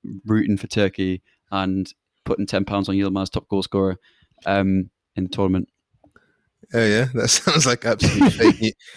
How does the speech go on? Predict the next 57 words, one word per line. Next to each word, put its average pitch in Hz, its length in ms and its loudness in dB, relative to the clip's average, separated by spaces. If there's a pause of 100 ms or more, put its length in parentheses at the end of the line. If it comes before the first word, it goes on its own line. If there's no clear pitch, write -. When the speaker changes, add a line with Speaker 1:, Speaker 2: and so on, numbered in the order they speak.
(120)
Speaker 2:
Sounds 117 100 0
like 113 100 2
absolute 113 320 -4
fake 107 240 -2
news, 101 300 -4
but 92 160 -8
you 95 80 -6
know 98 160 -4
what? 90 180 -4
There's 87 180 -8
a 90 40 -8
few 107 160 -6
Speaker 1:
I'll 98 60 -4
Speaker 2:
Turkish 170 220 4
Speaker 1:
prove 220 200 6
Speaker 2:
fans 107 180 2
Speaker 1:
it. - 20 -2
Speaker 2:
out 82 140 -4
there. 82 240 -8 (320)
You'll 104 180 -2
Speaker 1:
Yeah, 113 100 4
Speaker 2:
prove 104 180 6
Speaker 1:
yeah. 98 140 4
Speaker 2:
it. 95 100 -2
<laughs> - 40 -16 (400)
Okay. 202 560 4
Speaker 1:
<laughs> - 20 -2
Speaker 2:
We'll - 300 -2 (240)
Speaker 1:
Well, 110 100 0
Speaker 2:
see 147 160 2
Speaker 1:
people 196 160 4
Speaker 2:
about 170 120 6
that - 60 -2
Speaker 1:
give 156 100 2
me - 60 2
Speaker 2:
one. 131 40 6
Speaker 1:
some, 110 220 2 (120)
people 160 180 2
give 143 120 0
me 131 60 2
some 110 140 -4
heat 110 220 2
'cause, 95 80 -8
like, 101 140 -2
the 87 60 -16
th-, - 160 -10
well, 104 360 -2
they've 98 80 -10
got - 140 -2
Wales 101 240 -4
in 101 40 -8
the 101 60 -4
group, 101 340 -4 (380)
Switzerland 98 540 -2
and 95 280 2
Italy. 98 280 -2
So, 101 380 -8